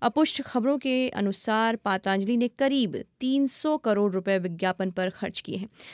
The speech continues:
हमारे सहयोगी निखिल रंजन ने पतंजलि के प्रवक्ता एस के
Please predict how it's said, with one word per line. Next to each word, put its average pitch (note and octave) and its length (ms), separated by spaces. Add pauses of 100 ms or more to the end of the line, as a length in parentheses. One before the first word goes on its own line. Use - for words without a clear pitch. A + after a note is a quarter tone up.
(120)
हमारे G3+ 260
सहयोगी G3+ 340
निखिल G3+ 260
रंजन G#3 280
ने B3+ 180
पतंजलि G3 520
के G3+ 200
प्रवक्ता F#3+ 460
एस - 360 (320)
के G#3 260